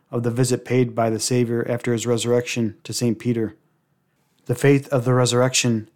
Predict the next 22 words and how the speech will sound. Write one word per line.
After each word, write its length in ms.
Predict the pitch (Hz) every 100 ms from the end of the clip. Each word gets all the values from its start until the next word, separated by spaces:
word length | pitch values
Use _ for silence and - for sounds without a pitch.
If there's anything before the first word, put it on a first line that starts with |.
| _ -
is 140 | 120
the 80 | 113
faith 260 | - 123 113
of 140 | 107
Peter, 400 | 123 123 117 - _ _ _ _ _ _
and 100 | 131
the 80 | 123
faith 320 | 110 131 127
of 160 | 117 104
Peter 400 | 127 131 120 104 _ _
is 120 | 113
the 80 | 120
foundation 720 | - 120 117 123 120 120 113
of 60 | 113
the 100 | 113
Church 480 | - 123 113 - - _ _ _ _ _
and 100 | 117
the 60 | 113
bond 320 | 120 117 113
of 100 | 104
Catholic 360 | - 117 113 104
unity. 480 | 117 113 107 101